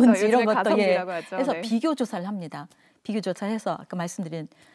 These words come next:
Speaker 1: 그 행복드림에 올리고요. 또
Speaker 2: 음.
Speaker 1: 서비스는, 어, 예를 들면 뭐, 어, 하나 부동산 앱 요거를 한번,
Speaker 2: 네.
Speaker 1: 예, 네, 부동산 앱이 여러 가지가 있지 않습니까?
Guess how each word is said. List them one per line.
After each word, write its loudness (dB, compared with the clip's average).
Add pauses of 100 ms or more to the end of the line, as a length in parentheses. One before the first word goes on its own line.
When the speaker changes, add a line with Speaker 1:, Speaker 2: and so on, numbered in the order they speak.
(120)
Speaker 1:
그 -8
행복드림에 -2
올리고요. -6 (360)
또 -6
Speaker 2:
음. -6
Speaker 1:
서비스는, -2 (120)
어, -12
예를 2
들면 0
뭐, -8 (300)
어, -12 (220)
하나 -14 (520)
부동산 4
앱 -2 (220)
요거를 -2
한번, -6
Speaker 2:
네. 0
Speaker 1:
예, 0
네, -2
부동산 4
앱이 0
여러 -2
가지가 0
있지 -8
않습니까? -10